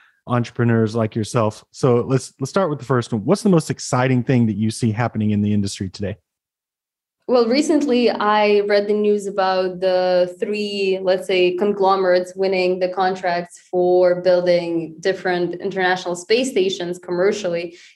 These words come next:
Speaker 2: And I like the, the fact that everything is now kind of switching to the commercial aspect, and a lot of, that gives a lot of opportunities to other people like me to join this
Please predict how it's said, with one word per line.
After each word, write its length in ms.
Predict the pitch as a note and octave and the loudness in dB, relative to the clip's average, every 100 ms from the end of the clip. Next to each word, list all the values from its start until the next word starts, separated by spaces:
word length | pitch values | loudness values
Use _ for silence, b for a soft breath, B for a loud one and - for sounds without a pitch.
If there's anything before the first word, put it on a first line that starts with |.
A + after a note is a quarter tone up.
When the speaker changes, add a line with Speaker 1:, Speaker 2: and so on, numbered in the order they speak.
| - | -2
Speaker 2:
And 100 | G#3 | 2
I 40 | |
like 320 | G#3+ B3+ C4 | 4 2 2
the, 260 | A3+ G#3+ G3 | 2 2 0
the 60 | G#3+ | -2
fact 300 | G#3+ G3+ G3 | 0 0 0
that 100 | F#3+ | 0
everything 680 | G3+ G3 G3 G3 F3+ F3 | 0 0 -2 0 -2 -2
is 220 | - F#3+ F#3 | -2 -4 0
now 680 | G3 G3 F#3+ F3+ F3+ F3+ F3+ b b _ _ _ | 0 2 2 2 0 -4 -14 b b _ _ _
kind 200 | A3+ A3 | -2 0
of 60 | A3 | 0
switching 560 | - A#3+ A3 A3 G3+ | 0 0 0 0 -2
to 140 | G3+ G3 | -2 -2
the 100 | G3 | -2
commercial 600 | - G3+ G3 G3+ B3 A#3+ | -2 0 2 2 0 0
aspect, 640 | A3+ B3+ C4 - C#4+ C#4 - | 0 -2 -4 -4 -4 -4 -8
and 440 | G#3 G3+ G3+ G3 - | -4 -2 -2 -4 -6
a 60 | G3+ | -4
lot 260 | G#3 G#3+ | 2 2
of, 320 | G#3 G3+ G3+ - b b b _ | 4 0 -2 -12 b b b _
that 160 | B3+ B3+ | 0 2
gives 340 | D4+ D4+ - - - | 2 2 -4 -10 -2
a 60 | |
lot 240 | A#3 A#3+ A#3+ | 2 4 4
of 340 | A#3 A3+ - _ | 2 -2 -12 _
opportunities 1000 | A3+ A#3 A#3+ B3+ A#3 G#3+ G#3+ G#3 G3+ G#3 - _ | -2 0 0 2 2 4 2 0 -4 -10 -18 _
to 300 | - G#3+ G#3+ - | -8 -4 -2 0
other 280 | A3+ A3+ | 2 2
people 280 | A3 G#3+ G#3+ | 0 -2 0
like 200 | G3+ G3 | 0 2
me 300 | A3 A3 G#3 | 2 2 2
to 100 | G3 | -2
join 460 | G3 G#3 G3+ F#3+ F#3 | -2 0 2 2 0
this 260 | F#3+ F#3+ | -2 -2